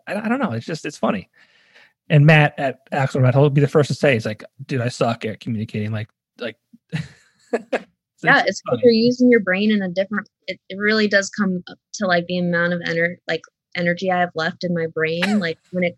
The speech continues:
Speaker 2: comes to, like, having to look at the email and think about how to respond, I'm literally like, "I have none. I have none left."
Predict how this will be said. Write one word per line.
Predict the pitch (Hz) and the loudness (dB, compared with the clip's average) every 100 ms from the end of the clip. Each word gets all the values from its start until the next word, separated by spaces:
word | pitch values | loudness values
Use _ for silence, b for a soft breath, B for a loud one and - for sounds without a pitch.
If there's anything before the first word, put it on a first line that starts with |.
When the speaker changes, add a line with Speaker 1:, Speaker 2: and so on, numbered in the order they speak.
| 196 | -4
Speaker 2:
comes | 180 - | -4 -6
to, | - | -4
like, | 185 165 | -2 0
having | 175 175 175 | 0 -2 0
to | 175 | 0
look | 170 175 | 0 -2
at | 208 | -4
the | - | -4
email | 180 185 180 | -2 0 0
and | 175 | -2
think | - 196 | -2 -2
about | 202 190 170 - _ _ - | 0 0 0 -4 _ _ -2
how | 190 | 0
to | 185 | 4
respond, | 180 175 - 165 180 196 | 2 2 -2 0 2 2
I'm | 175 | 2
literally | 175 175 170 170 | 2 2 2 2
like, | 165 160 | 0 0
"I | 165 | -4
have | 160 | -4
none. | 160 156 151 - _ - | -6 -6 -8 -14 _ -14
I | |
have | 175 | -8
none | 170 170 | -4 -2
left." | 170 214 - | 0 -2 -4